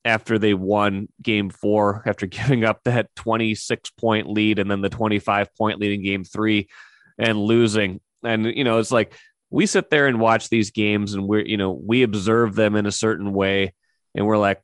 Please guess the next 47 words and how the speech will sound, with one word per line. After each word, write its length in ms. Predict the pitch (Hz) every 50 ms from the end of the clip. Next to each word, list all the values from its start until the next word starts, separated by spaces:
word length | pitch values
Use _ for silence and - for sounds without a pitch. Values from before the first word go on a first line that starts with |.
| _ -
ah, 200 | - 110 117 113
we, 100 | 110 117
we're, 240 | 110 110 113 117 120
we're 240 | 120 - 117 120 117
like, 220 | 113 110 104 - -
we 100 | 117 117
have 100 | 127 110
the 80 | 104 104
stats 400 | - - 139 135 135 131 - -
in 100 | 127 113
front 220 | 120 120 117 117
of 100 | 113 113
us. 240 | 113 117 113 - -
We, 100 | 110 104
we're 380 | 107 101 104 104 101 101 98 92 90 - -
watching, 640 | - 95 95 95 104 113 117 117 - 123 113 110 107
like, 260 | 107 101 101 98 - -
what 240 | - 107 117 -
the 100 | - 107
runs 480 | 98 92 107 107 110 110 110 107 98 107
are 340 | 104 101 101 101 101 104 98
and, 280 | 92 90 90 90 98 - -
you 80 | 107 95
know, 200 | 87 87 82 _ _ _ _ _ _ _ _ _ _ -
things 200 | 127 123 117 107
like 200 | 113 104 95 -
that. 260 | 110 104 101 110 - _ _ _ _ _ _ _ _ _ _ _ _ _
Players 400 | - - 165 180 196 190 170 151
play 400 | - - - - 131 131 135 131
an 80 | 120 110
entirely 400 | 98 - 123 113 117 117 113 110
different 320 | 104 107 110 110 104 87
game 380 | - 101 98 98 98 92 87 92 _ _ _ _ _ _ _ _ -
than 380 | 113 107 104 101 98 95 95 - _ _
what 300 | - - 104 104 107 76
we 120 | 101 104 104
watch. 460 | 92 90 90 90 87 87 - - -
They 140 | 110 113 113
just, 240 | 113 101 - - _ _ _ _ -
they, 160 | 113 127 117
they're 160 | 107 123 147
just 180 | 151 151 - -
playing. 340 | - - 131 123 123 123 113
They 60 | 113
have 160 | 104 90 95
no 240 | 104 117 143 151 156
idea. 580 | 151 139 117 123 123 120 120 120 120 117 113